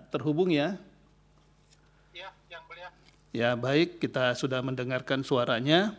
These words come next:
Speaker 1: dan gambarnya juga. Dan, eh, jadwal hari ini yang sedianya adalah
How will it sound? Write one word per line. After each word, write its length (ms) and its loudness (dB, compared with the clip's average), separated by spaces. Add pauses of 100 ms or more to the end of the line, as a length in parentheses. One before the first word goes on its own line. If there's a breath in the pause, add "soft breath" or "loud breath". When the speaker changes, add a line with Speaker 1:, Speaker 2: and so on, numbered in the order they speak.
(840 soft breath)
Speaker 1:
dan 560 -8
gambarnya 480 -6
juga. 560 -2 (880 soft breath)
Dan, 520 -4 (1160)
eh, 160 -2
jadwal 400 6
hari 400 4
ini 160 2
yang 160 2
sedianya 640 0
adalah 480 -4